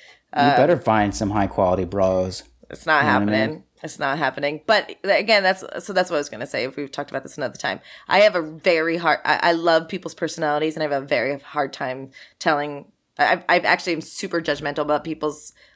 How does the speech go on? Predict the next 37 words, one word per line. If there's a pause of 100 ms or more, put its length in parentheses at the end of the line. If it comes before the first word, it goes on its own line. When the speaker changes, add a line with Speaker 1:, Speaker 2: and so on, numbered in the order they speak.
Speaker 2:
looks
on
these
apps
because
I
can't
get
a
sense
of
their
personality. (460)
And
so
I
very
rarely
match
with
somebody
'cause
I'm
not,
like,
sexually
interested
in
them (100)
at
all.
<laughs>
Speaker 1:
Mm. (240)
Speaker 2:
At (100)
all. (1400)
So, (300)
th-,